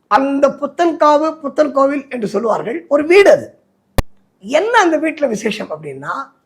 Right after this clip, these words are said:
மகிஷியோடு போரிடும் போது ஐயப்பன் ஒரு தங்க கத்தி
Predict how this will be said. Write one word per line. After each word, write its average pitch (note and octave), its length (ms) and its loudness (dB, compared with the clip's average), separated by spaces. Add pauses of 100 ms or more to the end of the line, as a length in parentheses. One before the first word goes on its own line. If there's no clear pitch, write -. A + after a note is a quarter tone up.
(640)
மகிஷியோடு D#4+ 800 6
போரிடும் C#4 360 4
போது C4 220 4
ஐயப்பன் C#4 340 -4
ஒரு G3+ 220 -6
தங்க F4 360 2
கத்தி - 600 0